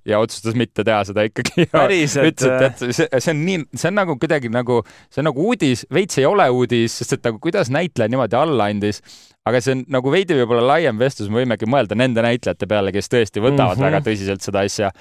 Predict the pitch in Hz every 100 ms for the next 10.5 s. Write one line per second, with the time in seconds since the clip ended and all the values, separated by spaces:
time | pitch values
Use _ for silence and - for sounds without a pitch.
0 | - - _ - 104 147 202 151 139 123
1 | 104 95 92 127 123 92 87 87 95 123
2 | 107 113 104 90 87 92 87 123 143 107
3 | - 95 98 92 95 113 160 110 85 78
4 | 80 - _ - 117 107 - 117 - 95
5 | 139 135 113 117 135 - 113 120 117 117
6 | 120 113 113 110 104 - 127 185 185 131
7 | - 143 175 139 120 120 143 160 185 165
8 | 160 160 143 - 127 139 139 120 110 107
9 | 113 127 113 107 104 104 123 113 131 104
10 | 101 101 110 107 104